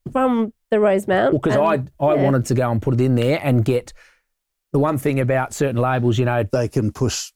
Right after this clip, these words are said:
Speaker 2: Well, if
Speaker 1: Yeah.
Speaker 2: they sat and said there's a
Speaker 3: profile.
Speaker 2: Penfolds Montepulciano Cellar Reserve, seventy bucks, and they,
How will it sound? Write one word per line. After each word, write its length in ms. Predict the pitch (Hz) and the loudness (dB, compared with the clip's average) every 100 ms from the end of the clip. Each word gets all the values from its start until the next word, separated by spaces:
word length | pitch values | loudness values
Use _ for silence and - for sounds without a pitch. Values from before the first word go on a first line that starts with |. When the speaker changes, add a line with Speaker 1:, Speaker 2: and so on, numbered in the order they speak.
| _ | _
Speaker 2:
Well, 160 | 190 190 | 0 2
if 80 | - | 2
Speaker 1:
Yeah. 100 | 226 | 0
Speaker 2:
they 40 | |
sat 240 | 226 196 160 | 0 0 0
and 140 | 143 | 0
said 160 | 185 165 | 0 0
there's 120 | 143 | 0
a 60 | |
Speaker 3:
profile. 200 | 135 170 | -2 -2
Speaker 2:
Penfolds 440 | 185 - 143 139 131 | -4 0 2 2 2
Montepulciano 920 | 147 180 - 160 156 - 139 135 131 | 0 0 -2 -2 -2 0 0 0 -2
Cellar 340 | 107 160 151 139 | -2 0 2 4
Reserve, 420 | 127 131 127 120 | 4 2 2 0
seventy 380 | - 156 135 113 | -2 0 0 0
bucks, 560 | 127 123 143 - - _ _ _ _ _ - | 0 -2 -6 -14 -18 _ _ _ _ _ -4
and 120 | 123 | 0
they, 220 | 120 120 | 2 0